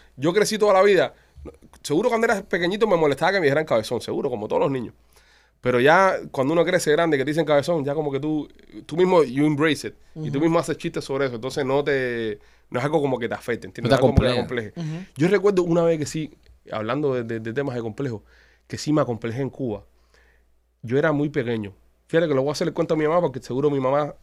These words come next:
Speaker 1: piensa que yo no me acuerdo. Había una fiesta de disfraz en la escuela. Esto es en Cuba, bro. Fiesta de disfraz en la escuela en Cuba. Eh, yo tenía como tal vez seis, siete años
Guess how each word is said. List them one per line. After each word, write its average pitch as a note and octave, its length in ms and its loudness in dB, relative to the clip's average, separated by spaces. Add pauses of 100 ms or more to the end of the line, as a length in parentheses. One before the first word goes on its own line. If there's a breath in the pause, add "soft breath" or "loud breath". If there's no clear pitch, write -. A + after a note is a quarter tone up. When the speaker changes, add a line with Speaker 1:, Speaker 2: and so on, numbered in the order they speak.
Speaker 1:
piensa C#3 260 -2
que A#2+ 80 -6
yo B2+ 60 0
no C3+ 60 0
me B2 60 0
acuerdo. G2+ 320 -8 (1080)
Había B2 160 0
una D#3+ 120 2
fiesta D#3+ 220 -2
de C#3 40 2
disfraz C#3+ 280 -4
en C#3+ 60 -2
la A#2 60 -4
escuela. G#2 340 -8
Esto - 160 -10
es F#3 60 -4
en B2 80 -6
Cuba, A2 280 -8
bro. E2 160 -16 (140)
Fiesta - 200 -14
de - 60 -10
disfraz - 160 -14
en C3 60 -12
la - 40 -16
escuela - 200 -14
en - 40 -14
Cuba. - 240 -18 (840 soft breath)
Eh, A2 400 -6
yo B2 120 -6
tenía D3+ 440 0
como G#2 400 -8 (300 soft breath)
tal F#2+ 180 -10
vez D#3 220 -2
seis, D#3+ 340 -4
siete - 240 -6
años C#2 260 -14